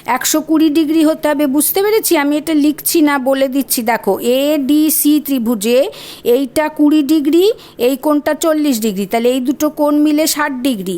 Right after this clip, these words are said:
আর তাহলে এই গোটা কোণটা এডিসি, তাহলে এইটা একশো কুড়ি ডিগ্রি,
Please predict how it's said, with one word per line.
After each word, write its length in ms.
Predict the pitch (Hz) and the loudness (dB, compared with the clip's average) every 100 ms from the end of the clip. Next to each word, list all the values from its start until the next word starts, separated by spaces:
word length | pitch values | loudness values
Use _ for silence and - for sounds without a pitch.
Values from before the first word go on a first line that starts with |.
| 185 - - | -8 -16 -12
আর 160 | - 220 - | -6 -4 -2
তাহলে 200 | 277 285 277 | -2 -2 0
এই 220 | 254 320 | 0 0
গোটা 440 | 269 233 254 320 330 | 0 0 0 0 -2
কোণটা 520 | 330 320 262 220 202 175 220 | 0 0 0 0 -2 -4 -2
এডিসি, 880 | 233 285 311 277 330 320 - 277 240 160 - - | 0 0 0 2 4 2 2 0 0 -2 -10 -14
তাহলে 180 | - 220 | -4 -2
এইটা 460 | 240 247 302 302 330 302 | 0 0 0 0 0 0
একশো 260 | 294 - 320 | -2 -2 -2
কুড়ি 300 | 320 311 320 | 0 2 2
ডিগ্রি, 400 | 285 330 294 359 | 2 0 2 2